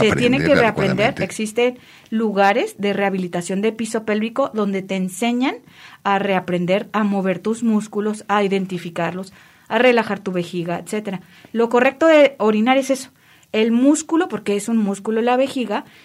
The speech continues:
Speaker 2: el músculo de la vejiga se apachurra para que salga la pipí.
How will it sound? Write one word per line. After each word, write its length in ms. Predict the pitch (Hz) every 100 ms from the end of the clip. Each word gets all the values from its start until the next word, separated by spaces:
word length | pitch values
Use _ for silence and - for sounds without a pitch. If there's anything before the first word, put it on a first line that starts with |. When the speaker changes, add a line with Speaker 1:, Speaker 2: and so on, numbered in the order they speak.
| _
Speaker 2:
el 120 | 214 226
músculo 400 | 247 254 294 330
de 120 | 320
la 100 | 302
vejiga 340 | 285 240 240
se 200 | 247 226
apachurra 1040 | 185 170 170 175 170 - 285 269 240 302 - _ - _ -
para 320 | 220 196 190
que 220 | 196 175
salga 420 | - 208 185 175
la 140 | 180 185
pipí. 340 | 247 339 339